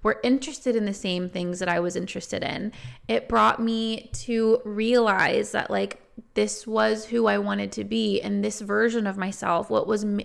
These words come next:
it made, made me the happiest I had ever been. Because in truth, drinking never made me happy.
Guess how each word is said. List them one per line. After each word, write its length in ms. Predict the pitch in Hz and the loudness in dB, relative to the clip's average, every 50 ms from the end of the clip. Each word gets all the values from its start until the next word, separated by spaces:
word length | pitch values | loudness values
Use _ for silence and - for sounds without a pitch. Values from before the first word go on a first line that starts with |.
| - | -2
it 280 | 220 - - 226 240 233 | -2 -2 4 4 4 4
made, 220 | 226 233 240 254 | 4 4 2 4
made 340 | 233 233 233 226 277 302 254 | 4 4 2 2 2 0 0
me 220 | 262 240 247 269 285 | 0 0 0 0 0
the 120 | 240 220 | 0 -2
happiest 760 | - - - - 262 302 302 - - - - - - - - | -4 -2 2 2 2 2 2 -2 -2 -2 -2 -4 -6 -8 -6
I 60 | 226 | -4
had 200 | 214 220 233 - - | -2 -2 -4 -4 -2
ever 320 | 226 240 247 240 254 247 233 | -2 -2 -2 0 0 -2 0
been. 420 | - 226 247 240 - - 226 233 - - - - - - - - | 0 0 0 0 -2 -4 -10 -12 -12 -14 -20 -20 -20 -20 -14 -8
Because 480 | - 247 - - 240 226 226 233 233 - - | -6 -6 -4 -2 0 0 0 0 -2 -4 0
in 240 | - 233 240 240 240 | 2 4 4 4 2
truth, 640 | 233 - - - 302 285 247 240 240 240 233 - - | 0 -2 -2 0 2 4 4 4 2 0 -4 -8 -10
drinking 520 | 220 - 226 247 262 262 254 254 226 226 220 | -8 -2 0 2 2 2 2 2 0 0 0
never 280 | 220 220 214 220 233 | 0 -2 -2 -2 -2
made 320 | 214 214 214 214 226 202 208 | -2 -2 0 0 -2 -2 -2
me 100 | 208 202 | -4 -6
happy. 680 | - - 208 233 240 - - - - - - 240 | -2 -2 0 0 0 -2 -8 -12 -12 -12 -14 -16